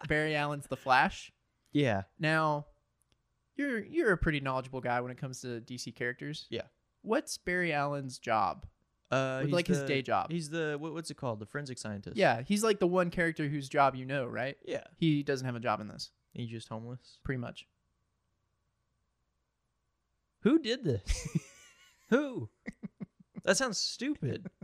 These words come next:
Speaker 2: And they say it's, like, a Friends type T V
Speaker 1: They,
Speaker 2: show,
Speaker 1: they all
Speaker 2: so
Speaker 1: live, they all live in the same apartment together, like Friends. Or I guess, I don't know. I've never seen Friends. Yeah, fight me. Who cares? But <laughs> the other members include,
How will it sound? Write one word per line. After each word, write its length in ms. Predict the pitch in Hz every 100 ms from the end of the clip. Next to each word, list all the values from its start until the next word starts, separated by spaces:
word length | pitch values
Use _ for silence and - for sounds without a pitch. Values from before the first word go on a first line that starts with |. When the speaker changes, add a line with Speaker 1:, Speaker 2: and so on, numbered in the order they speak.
| - - _ - -
Speaker 2:
And 100 | 185
they 80 | 214
say 200 | 208 160
it's, 120 | -
like, 120 | 226 180
a 60 |
Friends 380 | - 180 208 214
type 260 | 208 175 -
T 100 | 180
V 20 |
Speaker 1:
They, 160 | 196
Speaker 2:
show, 80 | 190
Speaker 1:
they 140 | 170 185
all 260 | 160 196
Speaker 2:
so 60 | 208
Speaker 1:
live, 440 | 208 247 214 190 - - -
they 120 | 147
all 240 | - 151
live 160 | 170 175
in 100 | 170
the 80 | 165
same 220 | - 151
apartment 380 | 165 143 120 120
together, 420 | 123 117 117 143 -
like 260 | - 120 151
Friends. 580 | - 117 113 139 - - -
Or 240 | 110 117 110
I 80 | 120
guess, 240 | 123 - -
I 60 |
don't 100 | 123
know. 120 | 117 113
I've 120 | 139
never 180 | 147 131
seen 200 | - 123
Friends. 400 | - 107 110 -
Yeah, 180 | - 127
fight 280 | 113 113 107
me. 160 | 110 110
Who 60 | 135
cares? 340 | - 101 - - _ _ _ _ _ - - -
But 460 | 156 156 - - - - - _ _
<laughs> 520 | - _ - 71 - 170
the 180 | 156
other 220 | 190 220 185
members 360 | 143 131 127
include, 520 | 127 131 127 117 123